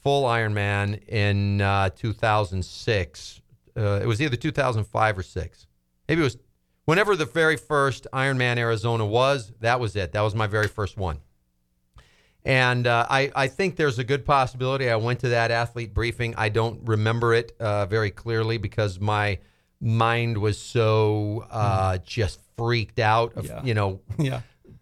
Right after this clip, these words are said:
Speaker 1: Well, because I kinda had this idea that th-, that day, race day, would be my last day on this planet. So, um, you know, that tends to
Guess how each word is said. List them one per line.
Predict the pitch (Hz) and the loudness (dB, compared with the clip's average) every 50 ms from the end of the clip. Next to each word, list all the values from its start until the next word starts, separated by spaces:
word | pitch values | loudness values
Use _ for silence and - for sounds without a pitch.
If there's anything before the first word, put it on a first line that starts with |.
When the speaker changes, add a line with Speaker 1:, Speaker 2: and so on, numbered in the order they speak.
| _ _ _ _ _ | _ _ _ _ _
Speaker 1:
Well, | - - 196 214 226 214 196 208 | -6 -2 2 4 4 4 4 2
because | 202 240 - - 240 220 196 180 | 0 -4 -4 -2 -2 -2 0 0
I | 202 196 | -2 -2
kinda | - - 208 196 190 175 165 160 - - - | 0 0 0 0 0 -2 -4 -6 -8 -6 -4
had | 123 147 175 170 165 135 | -2 0 0 0 0 0
this | 143 131 - - - - - 98 - _ | -2 -2 -2 -8 -16 -20 -20 -20 -6 _
idea | 135 139 139 127 113 135 143 147 143 123 | 2 2 2 2 0 0 2 2 0 2
that | 107 123 120 113 110 - _ _ _ _ _ _ _ - 123 | 0 0 0 0 -2 -6 _ _ _ _ _ _ _ -18 -16
th-, | 113 113 110 - | -16 -16 -14 -14
that | 127 120 139 135 139 143 135 127 | -4 0 2 2 2 2 0 0
day, | 117 143 147 139 127 123 127 131 | 2 4 4 4 4 2 0 -2
race | 117 120 135 135 143 139 - | 0 0 0 0 0 -2 -6
day, | 127 117 127 123 120 | -4 0 0 2 2
would | 120 123 127 117 | 0 -2 -2 -2
be | 127 123 | 0 0
my | 120 117 117 | 2 0 2
last | 117 123 127 123 120 107 120 117 | 2 4 4 2 2 0 -2 0
day | 131 127 123 123 | 2 2 2 2
on | 120 113 110 | 0 -2 -2
this | 107 104 - | -4 -6 -6
planet. | - - 131 127 123 117 107 92 80 - _ _ _ _ _ _ _ _ _ _ _ _ _ _ | -4 -2 0 0 0 0 -2 -4 -6 -10 _ _ _ _ _ _ _ _ _ _ _ _ _ _
So, | _ - - 156 135 127 123 123 123 123 120 - _ | _ -4 0 2 4 4 4 4 2 0 -2 -6 _
um, | - 135 127 123 120 113 113 110 104 98 98 98 98 - _ _ _ | -2 0 2 2 2 2 0 0 -2 -4 -6 -8 -12 -16 _ _ _
you | - 165 156 | -4 -2 0
know, | 131 127 127 | 2 2 4
that | 127 143 139 135 - | 4 2 2 0 -2
tends | - 147 139 127 113 | -4 -2 -2 -2 -4
to | - 131 120 117 104 92 95 | -2 0 0 0 0 -2 -6